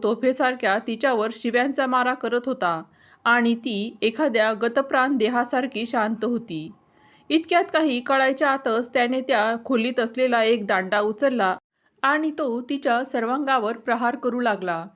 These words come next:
तिच्या रक्ताने तो दांडा लाल झाला, तरी त्याने मारणे काही थांबवले नाही. शेवटी ती बेशुद्ध झाली. तिला जाग आली, तेव्हा ती एका हॉस्पिटलमध्ये होती. तिच्या पापण्यांची थोडीफार उघडझाप होत होती. "मी इथे कशी?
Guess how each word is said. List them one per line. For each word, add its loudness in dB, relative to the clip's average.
तिच्या 2
रक्ताने -2
तो 0
दांडा 2
लाल 2
झाला, 0
तरी 4
त्याने 0
मारणे 2
काही -2
थांबवले -2
नाही. -4
शेवटी -2
ती -2
बेशुद्ध -2
झाली. -6
तिला 4
जाग 2
आली, -2
तेव्हा 0
ती -4
एका -2
हॉस्पिटलमध्ये -4
होती. -6
तिच्या 2
पापण्यांची -4
थोडीफार 0
उघडझाप 2
होत 0
होती. -8
"मी 0
इथे 0
कशी? -6